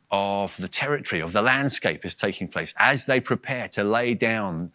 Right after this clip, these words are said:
what I can only imagine will be absolutely massive <laughs> foundation blocks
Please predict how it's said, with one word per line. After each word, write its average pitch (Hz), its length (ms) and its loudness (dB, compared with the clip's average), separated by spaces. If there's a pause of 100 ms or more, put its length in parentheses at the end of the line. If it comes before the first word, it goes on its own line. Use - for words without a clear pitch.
(340)
what 113 140 4
I 107 100 2
can 107 140 0
only 135 180 6
imagine 113 380 2
will 92 80 0
be 123 260 -2
absolutely 131 460 0
massive 107 600 4
<laughs> - 120 -8
foundation 104 640 2
blocks - 400 -4